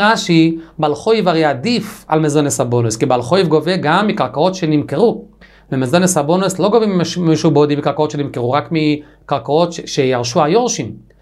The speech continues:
אז איך אתה, מה, כאן אתה, אתה פסקת שהן עדיפות מבעל חויב, שהן לוקחות גם מטלטלים? עומר ליה,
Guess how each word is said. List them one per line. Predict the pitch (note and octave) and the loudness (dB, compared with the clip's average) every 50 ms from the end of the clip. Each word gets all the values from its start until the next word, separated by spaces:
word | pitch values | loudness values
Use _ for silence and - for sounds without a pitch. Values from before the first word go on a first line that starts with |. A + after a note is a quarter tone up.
| _ _ _ | _ _ _
אז | - G#2 A#2+ | -10 -4 -2
איך | G#3+ G#3+ G#3+ | -2 0 0
אתה, | G#3 G#3 G3+ F3 E3 D#3 D3 C3+ B2+ A#2+ - - - - _ - | -2 0 2 2 2 2 2 2 0 -4 -6 -14 -20 -20 _ -10
מה, | B2 A#2 A2+ A2 | -6 -6 -6 -4
כאן | - - E3 F3 F#3 F#3 | -2 -2 -2 0 0 -2
אתה, | E3 F3 C#3+ C3+ C3 B2 B2 B2 A#2+ A#2+ A#2 A2+ G#2+ G#2 - - _ _ - | -2 -2 0 0 2 2 0 0 0 0 -2 -2 -4 -8 -12 -18 _ _ -8
אתה | B2 A#2+ B2+ B2 | -4 -2 -2 -2
פסקת | B2 A#2+ - - E3+ F3+ F3+ - - F3+ E3+ E3+ E3 - - _ _ | -2 -2 -2 0 -2 -2 -2 0 0 2 2 0 -2 -6 -12 _ _
שהן | - - D3+ C3 B2+ | -6 -4 -2 -2 -2
עדיפות | A#2 A2+ A#2 A2+ - F#3+ G#3+ G#3+ G#3+ | -2 -2 -4 -2 -2 -2 -2 0 0
מבעל | A3+ F#3 G#3+ G#3 G3+ | 0 0 0 0 -2
חויב, | G3+ G#3+ G#3+ G#3+ | -2 -2 -2 -2
שהן | G#3+ - D3+ C3+ | -2 -4 -4 -4
לוקחות | B2 A2+ - F3+ E3+ C3+ | -6 -4 -2 -2 -2 0
גם | D#3 D#3 D3+ | -2 -2 -2
מטלטלים? | B2+ A2+ - C#3+ F3+ F#3 F#3+ A3 G3+ F3+ - - - - _ _ _ _ _ _ | -4 -4 -2 -2 -2 -2 -2 -2 -2 -4 -4 -8 -14 -20 _ _ _ _ _ _
עומר | - A2 B2+ E3 F#3 F#3 F3+ E3 D3+ C#3 | -4 0 0 2 2 2 2 0 0 -2
ליה, | A#2+ B2+ E3 G#3 | -2 -2 -2 -2